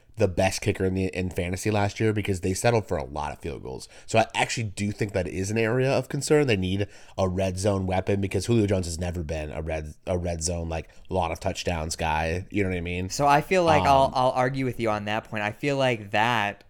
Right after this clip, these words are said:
Speaker 2: is coaching and scheme. You
Speaker 1: It
Speaker 2: have,
Speaker 1: could be.
Speaker 2: you have
Speaker 1: Could be.
Speaker 2: even if Julio isn't necessarily a red zone guy, you have Julio Jones, you have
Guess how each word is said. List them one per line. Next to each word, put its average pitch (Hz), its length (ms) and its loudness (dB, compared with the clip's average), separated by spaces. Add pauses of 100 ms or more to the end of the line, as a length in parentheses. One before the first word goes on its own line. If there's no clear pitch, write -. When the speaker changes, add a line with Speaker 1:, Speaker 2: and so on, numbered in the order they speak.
(380)
Speaker 2:
is 101 180 -8
coaching 123 400 -4
and 101 100 -8
scheme. 110 420 -8 (320)
You 139 100 2
Speaker 1:
It 143 40 8
Speaker 2:
have, 143 60 10
Speaker 1:
could 196 140 12
be. 117 180 6 (460)
Speaker 2:
you 135 80 2
have 135 320 8
Speaker 1:
Could 135 160 6
be. 135 220 4 (500)
Speaker 2:
even 165 280 0
if 160 220 -2 (100)
Julio 151 380 4
isn't 131 220 -2
necessarily 113 680 0
a 110 140 0
red 107 260 0
zone 107 180 -2
guy, 104 120 2
you 107 120 0
have 120 220 0
Julio 117 260 0
Jones, 104 300 -2
you 113 60 2
have 110 120 0